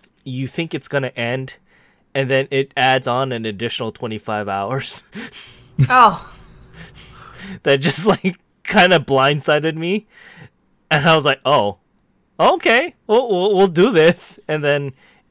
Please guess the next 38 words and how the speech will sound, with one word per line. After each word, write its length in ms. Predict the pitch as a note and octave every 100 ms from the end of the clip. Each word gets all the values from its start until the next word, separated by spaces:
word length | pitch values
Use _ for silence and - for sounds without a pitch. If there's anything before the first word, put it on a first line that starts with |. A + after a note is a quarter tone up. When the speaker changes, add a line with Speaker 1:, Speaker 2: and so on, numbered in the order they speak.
| _ _ _ _
Speaker 1:
when 300 | C#3 D#3 G3
you 120 | G3+
get 220 | C#3+ G#3 -
to 100 | F3+
that 240 | F3 F3
last 360 | C3+ B2+ D3 -
twenty-five 420 | E3 D#3 - D3
hours, 360 | C#3 C#3 D3+ -
it's 160 | C3 -
probably 300 | D3+ D#3 C#3+
the 200 | B2 B2
best 500 | F2+ A#2 B2 - - _ _ _ _ _ _ _ -
part 300 | - B2 C3
of 140 | A#2+ G2
the 160 | A#2
game. 460 | G2+ G2+ G#2 A2 A#2+ _ _ _ _
The 100 | -
last, 280 | D#3 F#3 -
like, 180 | C#3+ C3+
f-, 220 | _ - _ _
like, 260 | B2+ A#2 _
thirty 360 | - C#3 C#3
to 80 | C3
forty 320 | - A#2 A#2+
hours 340 | F#2 G2 A2 A2+
of 120 | G2
the 80 | G#2+
game 260 | G#2 G#2+
was 140 | G#2 F#2+
probably 320 | - A2+ G2
the 220 | F2 G#2+
best 320 | F#2 F#2+ F#2+ -
part 160 | G2
of 80 | F2+
the 100 | F2
game 220 | F2 E2+
for 140 | F2 F#2+
me. 260 | G#2 G#2